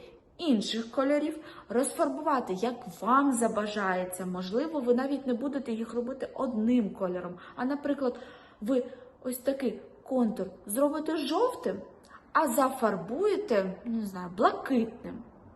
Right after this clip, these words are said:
А ручка у вас буде взагалі зелена. Дітки, які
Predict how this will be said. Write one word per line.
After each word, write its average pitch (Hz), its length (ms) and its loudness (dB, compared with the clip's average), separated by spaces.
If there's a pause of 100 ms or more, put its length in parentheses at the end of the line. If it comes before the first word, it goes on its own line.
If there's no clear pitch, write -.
(440)
А 349 120 8
ручка 302 540 2
у 208 40 2
вас 233 160 4
буде 254 220 0
взагалі 247 680 2
зелена. 190 580 0
Дітки, 277 340 -4 (460)
які 269 880 -4